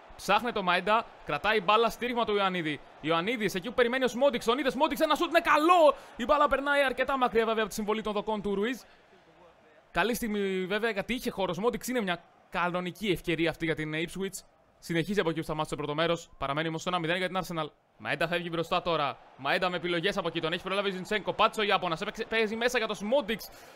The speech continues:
Μοσκέρα δίνει τις μάχες του, διώχνει. Ward Prowse στον αέρα πολύ δυνατά για να καταλήξει μπάλα στα πόδια του Calvin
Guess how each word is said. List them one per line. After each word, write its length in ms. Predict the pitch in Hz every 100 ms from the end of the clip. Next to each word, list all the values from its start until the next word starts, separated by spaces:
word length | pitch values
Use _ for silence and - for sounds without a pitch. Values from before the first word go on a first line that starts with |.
| -
Μοσκέρα 560 | 165 165 - 262 247 214
δίνει 200 | 208 202
τις 100 | 170
μάχες 300 | 214 214 -
του, 100 | 185
διώχνει. 400 | 147 240 196 185 - - - 139
Ward 180 | 175 -
Prowse 160 | 190
στον 160 | 180 185
αέρα 160 | 190 185
πολύ 240 | 170 202
δυνατά 280 | 196 180 185
για 80 | 185
να 80 |
καταλήξει 320 | 180 165 185 175
μπάλα 160 | 180
στα 100 | 165
πόδια 220 | 151 160
του 220 | 151 160 156
Calvin 240 | 160 151